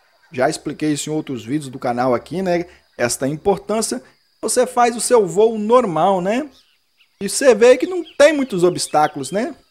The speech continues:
É super tranquilo. Galerinha, não sei se eu falei pra vocês, não sei se vocês estão sabendo, o Filme Mini finalmente foi lançado. Já tem um vídeo no meu canal, vou deixar um card aparecendo aqui em cima pra vocês ver.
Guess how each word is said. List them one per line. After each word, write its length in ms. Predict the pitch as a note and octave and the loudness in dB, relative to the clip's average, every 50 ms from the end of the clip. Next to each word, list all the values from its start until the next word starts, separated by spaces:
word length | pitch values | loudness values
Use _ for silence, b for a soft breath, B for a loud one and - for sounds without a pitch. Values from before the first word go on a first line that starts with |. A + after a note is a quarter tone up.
| _ _ _ _ _ _ - | _ _ _ _ _ _ -4
É 140 | B3+ A#3+ - | -4 -4 -2
super 400 | - - - C4+ C4 - A3+ A3 | -2 -4 -6 -4 -2 -2 -2 0
tranquilo. 640 | - A3 F#3+ D#3 - - D3+ E3 F3 D3 B2 A#2 A2 _ _ _ _ _ _ _ _ _ _ _ _ _ _ - | 0 -2 -2 -2 -2 0 4 4 4 4 2 -4 -6 _ _ _ _ _ _ _ _ _ _ _ _ _ _ 0
Galerinha, 380 | E3 F#3 G#3+ A#3 C4 D4 C#4 | 6 6 6 6 6 2 0
não 140 | A3+ G3+ F#3 | 0 0 -2
sei 200 | - - G#3 A3 | -2 2 2 2
se 120 | A3 - | 2 0
eu 60 | A#3 A3 | -2 0
falei 280 | - G3+ F3+ G3 G3 | 0 2 4 4 2
pra 140 | G3+ G3 F#3 | 2 2 -2
vocês, 480 | D3+ C#3 C3+ - - - A3 A#3 A3+ A3+ | -2 -2 -4 -4 -2 0 0 0 0 -4
não 100 | G#3 F#3 | -8 -10
sei 220 | - - G3 F#3+ | -6 -2 -2 -2
se 80 | F3+ - | -2 -4
vocês 260 | - - F#3+ E3+ - | -6 -4 -4 -4 -4
estão 180 | - E3+ E3 | -4 -6 -6
sabendo, 680 | E3 - - D3+ A#2 G#2+ G2 A#2+ D#3 G3 A3 A#3 B3 A#3+ b b b b b b _ _ _ - | -4 -2 0 0 0 0 -2 -4 -2 -2 0 0 -2 -4 b b b b b b _ _ _ 0
o 140 | F4 E4 D#4 | 0 0 0
Filme 400 | - - - G#3 A#3+ C4+ C#4+ C4+ | 0 -6 -4 -2 -2 -2 0 0
Mini 500 | A3 G3 G#3 A#3 A#3+ B3 B3 A3+ G#3 _ _ _ _ _ _ _ _ _ _ _ _ _ - | 0 0 0 0 0 0 -2 -2 -4 _ _ _ _ _ _ _ _ _ _ _ _ _ -8
finalmente 640 | B2+ E3+ A3+ A#3 G3+ E3 D3+ F#3 A3 A3 - - | -4 2 2 2 2 2 0 -2 -2 -4 -6 -8
foi 180 | - - F3 G3 | -4 -2 0 0
lançado. 640 | A3 B3 A3+ - - - D#3 E3+ D#3+ C3+ B2+ A#2 A#2 - _ - | 0 0 -2 -2 0 0 2 0 0 0 -2 -10 -10 -12 _ -12
Já 260 | - B2 D#3 E3 E3+ | -4 0 2 2 2
tem 280 | - - - G#3 B3 | 0 -2 -4 -4 -2
um 80 | B3+ A3 | -2 -6
vídeo 260 | D#3+ E3+ G#3 G3 F#3+ | -4 -6 -6 -6 -6
no 80 | F#3 F3 | -4 -2
meu 140 | E3 E3 D#3 | -2 -2 -2
canal, 400 | - A#2+ G#2+ G#2+ A#2+ D#3+ G3 G3 | -2 -4 -2 0 0 0 0 0
vou 160 | F#3 F#3 F3 | 0 -2 0
deixar 260 | F3 D3+ - - D3+ | -2 -4 -4 -4 -6
um 100 | C#3+ C#3+ | -6 -8
card 360 | C3 - B2+ B2 B2 A#2+ A#2+ | -8 -4 -2 -2 -2 -2 -4
aparecendo 480 | B2 - B2 A#2+ A#2 A2+ - - A#2 B2 | -6 -4 -4 -4 -4 -4 -6 -6 -8 -8
aqui 160 | A#2+ - F#3 | -8 -8 -10
em 80 | G3+ G3 | -10 -8
cima 360 | - - - G3 A3 G#3+ G3 | -8 -6 -6 -6 -4 -4 -4
pra 140 | - - C3+ | -2 -2 -2
vocês 500 | A#2 A#2+ A#2 - - F3 F#3 F#3+ D#3 B2+ | -2 -2 -6 -4 -2 0 0 0 -2 -4
ver. 480 | A#2 C3+ F#3+ A3+ C4 - - _ _ | 0 4 4 4 4 2 -10 _ _